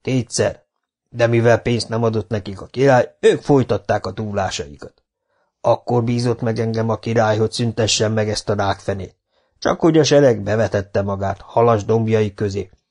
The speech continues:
s azon a védett helyen meg nem támadhattam. Cselhez kellett folyamodnom. Felkelést hirdettem a török ellen.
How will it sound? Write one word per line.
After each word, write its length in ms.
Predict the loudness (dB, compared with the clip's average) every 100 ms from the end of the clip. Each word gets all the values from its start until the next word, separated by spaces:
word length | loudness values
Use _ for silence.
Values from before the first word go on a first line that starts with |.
| -20 -20 _
s 80 | 0
azon 280 | 2 4 2
a 80 |
védett 400 | 4 6 6 4
helyen 260 | 4 6 6
meg 180 | 4 2
nem 200 | -2 -2
támadhattam. 760 | -2 -2 -6 -8 -12 -12 -14 -16 _ _ _ _ _ _ _
Cselhez 440 | -2 0 -2 -2
kellett 380 | -2 0 0 -2
folyamodnom. 680 | -2 0 0 -2 -6 -10 -14 _ _ _ _
Felkelést 640 | _ 4 4 4 4 4 2
hirdettem 500 | -2 0 -2 0 -2
a 120 | -2
török 320 | -6 -6 -6
ellen. 360 | -8 -8 -12